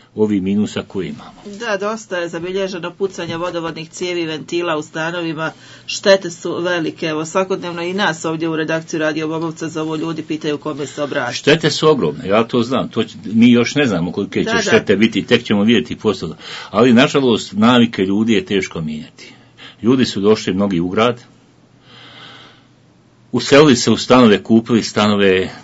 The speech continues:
Speaker 1: ta-, stanovi koji su polovično zgrade useljene ili čak više od polovice nema nikoga, nisu bili svjesni da to treba održavati. Danas stan svakog čovjeka je to isto ko moja privatna kuća.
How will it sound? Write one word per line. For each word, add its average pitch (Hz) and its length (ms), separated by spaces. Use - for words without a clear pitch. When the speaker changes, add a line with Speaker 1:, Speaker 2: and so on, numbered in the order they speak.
Speaker 1:
ta-, 117 160
stanovi 123 380
koji 107 180
su - 180
polovično 98 800
zgrade 98 360
useljene 95 680
ili 95 200
čak 101 280
više 98 440
od 92 360
polovice 98 460
nema 95 280
nikoga, 95 640
nisu 143 340
bili 123 240
svjesni 110 380
da 95 80
to 92 140
treba 90 260
održavati. 76 720
Danas 127 340
stan 127 300
svakog 110 360
čovjeka 110 380
je 98 120
to 101 120
isto 113 260
ko - 140
moja 107 160
privatna 98 460
kuća. - 260